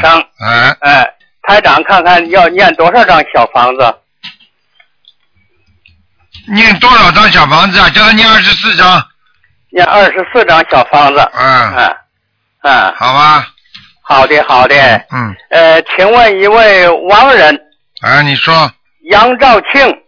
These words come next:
Speaker 1: 木易杨，呃，瑞雪兆丰年的兆、庆祝的庆，男的。
Speaker 2: 瑞雪兆丰年，就是照，照，照明灯的照是吧？
Speaker 1: 呃，这不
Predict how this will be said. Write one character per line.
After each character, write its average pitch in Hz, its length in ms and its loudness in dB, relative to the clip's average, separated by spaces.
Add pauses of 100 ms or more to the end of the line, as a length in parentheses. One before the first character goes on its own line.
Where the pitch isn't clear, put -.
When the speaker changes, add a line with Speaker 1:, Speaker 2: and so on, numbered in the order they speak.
Speaker 1:
木 262 280 0
易 202 340 -4
杨， 170 360 2 (1000)
呃， 180 280 2
瑞 247 280 -4
雪 202 240 0
兆 208 220 0
丰 208 220 0
年 190 240 0
的 196 160 0 (120)
兆、 269 300 2 (440)
庆 381 360 -4
祝 226 180 0
的 165 180 -2
庆， 285 280 0 (800)
男 170 320 -2
的。 226 140 0 (600)
Speaker 2:
瑞 185 360 0
雪 135 300 0
兆 160 300 0
丰 170 240 -4
年， 151 260 0
就 196 120 0
是 185 220 0
照， 208 320 0
照， 208 260 0
照 220 220 0
明 175 200 0 (160)
灯 208 180 -2
的 196 80 0
照 170 220 0
是 131 100 -2
吧？ 120 240 2 (280)
Speaker 1:
呃， 180 320 0
这 196 260 -4
不 190 140 -2